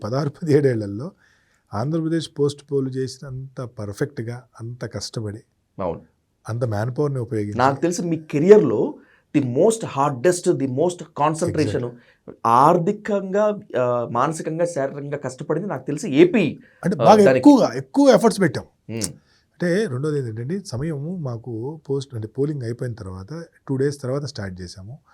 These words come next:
Speaker 1: మాకు ఒక పద్దెనిమిది రోజులు మాత్రమే సమయం ఉంది. ఈ
Speaker 2: Hmm.
Speaker 1: పద్దెనిమిది రోజుల్లో నూట డెబ్బై ఐదు నియోజకవర్గాలను కవర్ చేయాలంటే అసలు వేరే వేరే సర్వే సంస్థల దగ్గర ఉన్నటువంటి మ్యాన్ పవర్‌ని కూడా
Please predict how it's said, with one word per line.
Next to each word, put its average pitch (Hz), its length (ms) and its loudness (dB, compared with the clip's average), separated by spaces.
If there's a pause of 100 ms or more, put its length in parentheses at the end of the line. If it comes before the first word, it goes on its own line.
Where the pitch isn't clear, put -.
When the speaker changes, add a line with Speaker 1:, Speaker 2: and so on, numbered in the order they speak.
(300)
Speaker 1:
మాకు 139 120 -8
ఒక 143 160 -6
పద్దెనిమిది 139 360 -2
రోజులు 139 240 0
మాత్రమే 143 260 -8
సమయం 113 400 -6
ఉంది. 95 140 -12
ఈ 143 100 -12
Speaker 2:
Hmm. - 80 -8
Speaker 1:
పద్దెనిమిది 139 380 -2
రోజుల్లో 127 320 -6
నూట 139 240 -6
డెబ్బై 123 300 -6
ఐదు 110 160 -8
నియోజకవర్గాలను 139 680 -6
కవర్ 107 240 -10
చేయాలంటే 107 380 -12 (600)
అసలు 131 160 0
వేరే 143 300 6
వేరే 156 180 0
సర్వే 139 300 0
సంస్థల 131 420 -6
దగ్గర 123 180 -8
ఉన్నటువంటి 123 380 -8
మ్యాన్ 113 280 -6
పవర్‌ని 107 280 -6
కూడా 127 260 -8